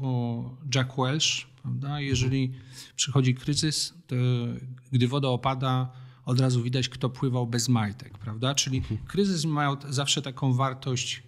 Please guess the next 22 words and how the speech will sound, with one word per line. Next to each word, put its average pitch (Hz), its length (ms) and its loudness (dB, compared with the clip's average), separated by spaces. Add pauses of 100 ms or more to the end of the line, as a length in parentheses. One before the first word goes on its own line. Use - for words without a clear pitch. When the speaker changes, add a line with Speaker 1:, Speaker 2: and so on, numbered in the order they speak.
Speaker 1:
diagnostyczną, 127 1300 2 (560)
e, 113 420 0 (120)
pokazywał, 120 960 2 (280)
jakie 139 300 4
rzeczy 123 280 0
należy 113 440 0
z-, - 320 -2
zweryfikować, 123 840 0
gdzie 127 140 0
są 120 160 0
zachowania 113 540 -2
nieadaptacyjne, 127 960 2
gdzie 117 160 0
mamy 120 240 2
jakieś 117 260 -4
sposoby 120 420 -2
myślenia, 120 420 2
które 117 220 -2
nie 131 120 6
przystają 151 500 2
do 139 120 2
realiów. 139 420 0